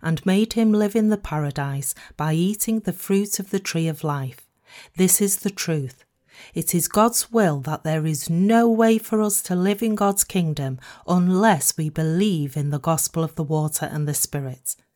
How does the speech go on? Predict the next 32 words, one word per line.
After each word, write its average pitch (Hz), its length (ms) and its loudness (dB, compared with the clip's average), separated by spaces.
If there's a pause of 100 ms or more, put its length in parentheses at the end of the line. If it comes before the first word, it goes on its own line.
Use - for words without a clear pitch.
(400)
A 151 80 -4
person 175 540 2
who 196 200 2
is 156 200 0
not 202 320 2
born 214 240 2
again 202 400 2
by 165 240 0
the 151 100 -6
gospel 156 420 -2
of 151 120 -6
the 151 100 -4
water 156 380 -2
and 151 180 -4
the 151 80 -2
Spirit 170 540 -4 (340)
definitely 185 640 0
cannot 202 500 -2
live 185 300 0
in 156 140 0
the 151 80 -2
Garden 143 440 -4
of 139 140 -8
Eden. 131 480 -8 (540)
And 180 260 2
God 220 300 0
made 180 360 2
it - 280 -4 (200)
so 175 280 2
a 165 60 2
man 170 320 2
cannot 226 560 0